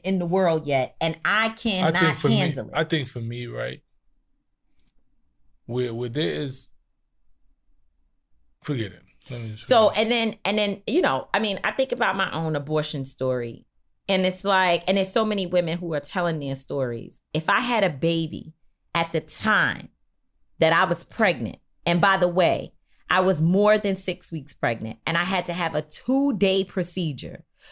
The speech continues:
Speaker 1: where the first day they go in and they do something that basically makes you start contracting. And then the next day they go in and take the baby. I had to go through that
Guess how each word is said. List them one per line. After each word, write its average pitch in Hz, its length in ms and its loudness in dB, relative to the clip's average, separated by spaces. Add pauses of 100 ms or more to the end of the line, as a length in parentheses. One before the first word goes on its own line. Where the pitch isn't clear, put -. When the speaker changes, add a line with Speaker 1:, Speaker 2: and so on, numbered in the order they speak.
Speaker 1:
where 170 180 4
the 175 80 2
first 233 420 4
day 226 260 4
they 196 200 0
go 196 340 4
in 190 280 2
and 170 160 -2
they 170 100 0
do 196 320 -2
something 190 640 0
that 160 220 2
basically 185 500 0
makes 170 360 -2
you 180 120 0
start 170 340 2 (520)
contracting. 156 840 -2 (400)
And 180 180 2
then 190 160 4
the 165 80 2
next 180 300 -2
day 180 140 2
they 165 100 -2
go 170 280 2
in 156 120 0
and 139 80 -4
take - 300 -2
the 127 80 -8
baby. 120 420 -6 (180)
I 175 120 4
had 190 200 2
to - 120 -2 (220)
go 226 260 6
through 214 320 -2
that 131 320 0